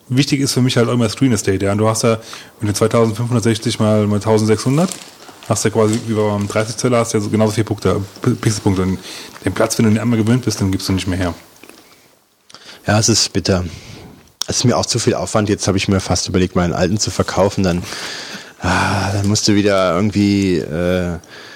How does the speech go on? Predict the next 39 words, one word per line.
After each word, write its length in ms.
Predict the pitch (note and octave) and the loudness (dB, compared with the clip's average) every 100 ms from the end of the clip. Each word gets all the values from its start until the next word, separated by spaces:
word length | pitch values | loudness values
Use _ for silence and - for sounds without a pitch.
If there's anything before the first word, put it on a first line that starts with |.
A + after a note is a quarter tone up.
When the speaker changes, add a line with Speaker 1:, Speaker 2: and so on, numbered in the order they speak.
| - - - G2 | -20 -20 -10 -6
Speaker 2:
Käufer 400 | F2+ G2+ - G2+ | 0 0 2 0
finden. 680 | - G#2+ E2 F2+ G2 F#2+ E2 | 0 0 0 0 0 0 0
Und 180 | C#2+ F2+ | 0 0
übers 180 | F#2 | 0
Internet 340 | - G2 G2 F2 | 0 0 0 0
ist 140 | G2 | -2
es 140 | F#2+ - | -2 -2
schwierig. 500 | - F#2 G2 F#2 F#2+ | 0 0 2 0 0
Da 80 | |
kriegst 240 | F2+ F#2 - | -4 -2 0
du 40 | |
dann 120 | G2+ | 2
ja 80 | F2+ | 2
wieder 100 | F#2+ | 2
nicht 200 | F#2+ G2 | 2 2
mehr 80 | G2 | -2
viel 180 | - G#2 | 0 0
für 100 | G2 | 2
das 220 | F#2+ F#2+ | 0 0
Teil. 520 | - F2+ E2+ F#2+ G2 | -2 0 0 0 0
Und 440 | D2 F2 F#2 F2+ - | 0 0 -2 -2 -4
ich 120 | - | -2
meine, 160 | F#2+ F#2+ | 2 2
jetzt 240 | F2 - | 0 0
sehe 80 | G#2+ | 0
ich 60 | G#2+ | 0
ja 80 | |
den, 200 | F#2+ G2 F#2 - - - | 0 -2 -6 -10 -12 -6
es 40 | |
gibt 140 | A2+ G#2 | -2 0
ja 60 | |
den, 380 | F#2+ F#2+ F#2+ E2+ - - - - - - - | 2 2 2 -2 -8 -20 -20 -20 -20 -16 -4
ähm, 600 | F#2+ F#2+ F#2+ F#2 F2+ E2 | 0 2 2 0 -2 -2
gibt 160 | - - | -2 0
es 80 | - | 2
überhaupt 260 | E3 F3+ G3 | 2 2 2
noch 60 | |
einen 100 | F#3 | 0
vierundzwanziger? 840 | - G3 F#3+ F#3 F#3 G3 F#3+ G#3+ | 2 0 2 0 2 2 2 0